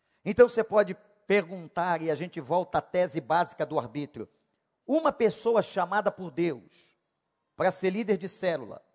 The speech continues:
para abrir a sua casa, para ir ao seminário, para liderar um ministério, para ser um pastor, ela pode renegar o seu chamado? Ela pode não querer? Pode. Ela pode teimar com Deus? Pode.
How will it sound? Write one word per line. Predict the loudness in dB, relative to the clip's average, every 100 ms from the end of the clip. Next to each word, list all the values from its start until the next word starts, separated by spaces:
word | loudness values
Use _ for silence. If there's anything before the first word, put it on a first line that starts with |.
| _ _ _ _ _
para | 2 4
abrir | 2 2 0
a |
sua | 2 -4
casa, | -2 -2 -2 -6 -16 -20 _ _ _
para | 2 4 4
ir | 4
ao | 2
seminário, | 2 -4 -2 -2 -2 -4 -10 _ _ _ -2
para | 0
liderar | 2 4 6 6
um | 4
ministério, | -4 -8 -8 0 0 0 -4 _ _ 4
para | 4
ser | 4 2 0
um | 2
pastor, | 2 0 -4 -2 -2 -4 _ 0
ela | 4 4
pode | 0 0 4 2 0 -16 -18 _ -8
renegar | 4 4 6 2 0 2 4 2 -2 -8
o |
seu | -4 -4
chamado? | -4 -2 -2 -2 -2 -4 -10 _
Ela | 2 2
pode | 2 2 2 2
não | 0 0
querer? | -2 0 2 2 0 -6
Pode. | 2 4 2 -2 -18 -20 _ _ _ _ _ _ _ _ _ _ _ _ _ _ _ _ _ _ _ _ _ 2
Ela | 6 6
pode | 6 4 4 2
teimar | 0 2 2 2 0 0
com | -6
Deus? | 0 2 4 2 -8
Pode. | 0 4 6 4 0 -18